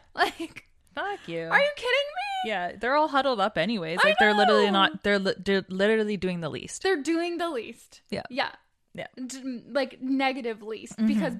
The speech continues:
Speaker 1: Bob tried to steal Oz's mitts.
Speaker 2: <laughs>
Speaker 1: Like, oh my God.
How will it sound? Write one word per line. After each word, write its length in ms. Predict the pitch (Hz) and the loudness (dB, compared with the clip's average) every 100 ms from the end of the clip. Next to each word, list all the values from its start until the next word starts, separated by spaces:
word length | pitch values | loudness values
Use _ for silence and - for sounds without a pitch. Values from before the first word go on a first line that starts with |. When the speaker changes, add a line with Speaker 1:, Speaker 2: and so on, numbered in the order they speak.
| - | -4
Speaker 1:
Bob 260 | 254 240 226 | -2 -2 -4
tried 220 | 277 226 | -8 -10
to 60 | 247 | -10
steal 240 | 262 233 | -6 -6
Oz's 360 | - 233 226 214 _ - | -4 -6 -8 -16 _ -12
mitts. 640 | 233 226 233 202 208 185 165 | -8 -6 -6 -2 0 -2 -8
Speaker 2:
<laughs> 60 | - - - - - | -16 -18 -20 -18 -2
Speaker 1:
Like, 280 | 277 277 254 170 233 | 2 2 0 -10 -6
oh 280 | 311 311 277 | -4 -4 -6
my 260 | 220 202 214 247 | -8 -14 -16 -6
God. 760 | 240 294 370 311 214 208 208 | 0 4 6 6 2 -2 -8